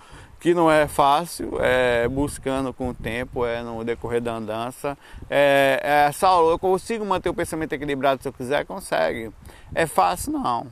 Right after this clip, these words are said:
né? Não é fácil. É talvez a coisa mais difícil que existe, sabe? Porque disso vai, vai repercutir todo, inclusive, o seu caminho de, não existe mágica, né? O processo tem que ser inteligente.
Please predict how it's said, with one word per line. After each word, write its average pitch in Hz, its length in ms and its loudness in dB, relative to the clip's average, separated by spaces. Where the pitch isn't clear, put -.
né? 127 340 -10
Não 123 180 -10
é 76 60 -10
fácil. 82 480 -12
É 117 100 -8
talvez 139 260 -2
a 165 80 0
coisa 160 180 -2
mais 160 180 -2
difícil 247 460 -8
que - 100 -10
existe, 104 440 -12
sabe? - 240 -20
Porque 139 300 -4
disso 147 420 -8
vai, 175 400 0
vai 143 400 -2
repercutir 147 720 -6
todo, 170 340 -4
inclusive, 143 480 -8
o 165 60 -8
seu 156 120 -10
caminho 147 400 -6
de, 175 200 -8
não 180 120 -2
existe 180 280 -8
mágica, 147 680 0
né? 139 300 -4
O 147 160 -2
processo 139 400 -6
tem 196 100 -10
que 190 60 -20
ser - 140 -8
inteligente. 165 760 -4